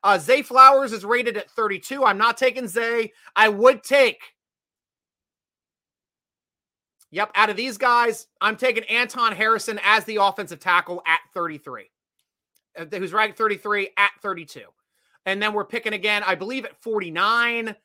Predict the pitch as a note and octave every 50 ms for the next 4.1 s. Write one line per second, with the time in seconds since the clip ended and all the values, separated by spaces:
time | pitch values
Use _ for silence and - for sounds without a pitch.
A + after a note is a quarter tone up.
0 | _ _ _ - - B3+ C4+ A3+ A#3 G#3+ - G#3 A3 G#3 G3+ F#3+ F#3+ F#3+ F#3 E3+
1 | - - G#3+ G3 F#3 F3+ F#3+ G3 G3 G3 G3 G3 F#3+ - _ _ _ _ _ -
2 | F#3 F#3+ F#3 F3+ F3 E3+ D#3 C#3+ - - - B3 C#4 D4 D4 C4+ C4 C#4 C#4 C4+
3 | C#4 A3+ - - - - - G3 G#3 B3+ D#4 F4 E4+ E4+ - - - - - -
4 | -